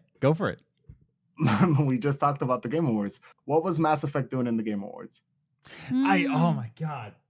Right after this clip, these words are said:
Speaker 1: Ah.
Speaker 3: Mm-hmm.
Speaker 1: <laughs> Like
Speaker 2: What were, fam, nobody called you guys. <laughs>
Speaker 1: Yeah, no.
Speaker 2: Go back to work. <laughs>
Speaker 1: And that's the
Speaker 2: So it's
Speaker 1: thing.
Speaker 2: like
Speaker 1: Like, the Legendary Edition was fine. Like, just give us that. And then they just said, like,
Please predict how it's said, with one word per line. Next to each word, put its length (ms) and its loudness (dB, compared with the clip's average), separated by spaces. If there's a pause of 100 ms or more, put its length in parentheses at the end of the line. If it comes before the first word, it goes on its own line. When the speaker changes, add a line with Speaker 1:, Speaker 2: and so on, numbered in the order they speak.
Speaker 1:
Ah. 340 -6
Speaker 3:
Mm-hmm. 440 2
Speaker 1:
<laughs> 20 6
Like 320 2
Speaker 2:
What 240 -2
were, 240 0 (460)
fam, 520 2
nobody 480 2
called 520 0
you 160 -2
guys. 580 -4
<laughs> 40 -14
Speaker 1:
Yeah, 480 0
no. 380 0
Speaker 2:
Go 300 -2
back 240 -4 (200)
to 80 -6
work. 640 0 (220)
<laughs> 100 -2 (600)
Speaker 1:
And 80 2
that's 180 0
the 120 2
Speaker 2:
So 60 2
it's 80 2
Speaker 1:
thing. 120 0
Speaker 2:
like 320 -2 (280)
Speaker 1:
Like, 160 0
the 80 2
Legendary 580 2
Edition 400 2
was 220 2 (260)
fine. 520 0 (280)
Like, 160 2
just 320 -4
give 220 2
us 140 0
that. 260 0
And 160 -4
then 180 2
they 100 4
just 200 -2
said, 180 2
like, 160 2